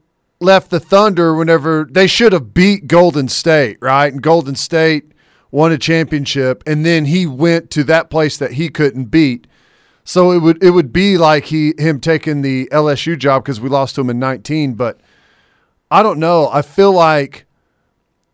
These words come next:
there's not much of a rivalry there at all with U S C, so I, I don't know. I just, I think that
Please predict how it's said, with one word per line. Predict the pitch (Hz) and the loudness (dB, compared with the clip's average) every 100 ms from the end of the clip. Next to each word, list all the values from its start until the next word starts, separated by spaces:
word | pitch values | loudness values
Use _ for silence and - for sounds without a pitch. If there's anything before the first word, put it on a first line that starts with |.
| _ _ _ _ - 139 | _ _ _ _ -20 -20
there's | 143 170 165 113 | -8 -4 -4 -4
not | 180 185 190 175 | 0 2 0 0
much | 170 175 - | 0 0 0
of | 143 | -2
a | 143 | -2
rivalry | 135 156 160 139 139 139 127 | 0 2 2 0 -2 -2 -4
there | 131 139 135 135 131 135 | -2 -2 -2 -2 -4 -4
at | 139 | -2
all | 135 139 131 | 2 2 2
with | 123 - | -4 -6
U | 143 | -2
S | 135 120 | 0 0
C, | - 151 143 127 | -6 -6 -6 -6
so | - 131 117 | -8 -12 -10
I, | 127 - - | -12 -12 -12
I | 127 | -8
don't | 175 139 | -6 -4
know. | 143 131 90 - _ _ _ _ _ _ _ | -2 -4 -8 -16 _ _ _ _ _ _ _
I | 143 | -2
just, | 147 127 - | -2 -8 -6
I | 147 | -4
think | 165 165 147 | -2 -4 -4
that | 143 127 | -6 -8